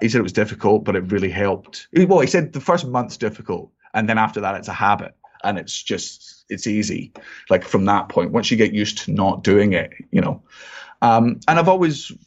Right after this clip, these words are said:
fascinated, like, I mean, I know I drink a lot, and I mean, I'm a drug addict when it comes to marijuana, which isn't a bad thing to be addicted to, but it, being addicted to anything isn't fucking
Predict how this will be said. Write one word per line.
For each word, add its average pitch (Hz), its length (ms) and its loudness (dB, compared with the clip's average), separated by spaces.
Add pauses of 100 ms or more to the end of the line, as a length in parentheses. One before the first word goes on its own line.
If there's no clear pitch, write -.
fascinated, 165 440 0
like, 110 120 -6
I 139 140 2
mean, 139 180 -4
I 143 80 -2
know 123 200 -4
I 104 40 -2
drink 104 320 -4
a 110 40 -4
lot, 101 340 2
and 107 120 0
I 101 100 0
mean, 104 180 4
I'm 95 100 2
a 95 60 0
drug 98 260 0
addict 95 240 2
when 98 120 0
it 95 60 -4
comes 92 180 -4
to 107 60 -2
marijuana, 90 640 0
which 92 160 0
isn't 90 300 0
a - 80 2
bad 92 420 2
thing 92 220 0
to 92 100 -4
be 90 380 -2 (680)
addicted - 600 0
to, - 460 -6
but 101 100 4
it, 104 140 0
being 113 160 4
addicted 104 340 -2
to - 100 -4
anything 113 340 -2
isn't 90 220 -8
fucking 92 380 -4